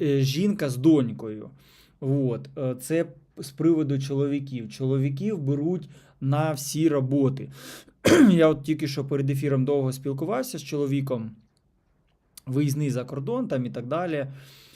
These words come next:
От. І що я пропоную? О,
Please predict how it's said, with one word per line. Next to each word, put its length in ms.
От. 320
І 140
що 180
я 140
пропоную? 720
О, 500